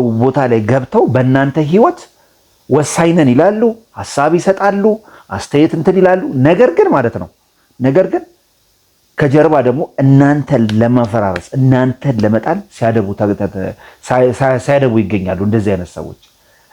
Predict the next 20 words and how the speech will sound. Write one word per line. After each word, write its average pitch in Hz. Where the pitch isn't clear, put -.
አሁን 180
እየሆነ 185
ያለውም 170
እንደዛ 123
ነው። -
አሁን 226
እየተፈጠረ 180
ያለውም 139
እንደዛ 98
ነው። -
በቃ 127
ኦልሬዲ 143
ሩታ 127
በደንብ 147
ጋፑን 160
አፍ-፣ 170
እንትን 127
አለችው። 165
ተለያይታ 139
ላትለያይ፣ 170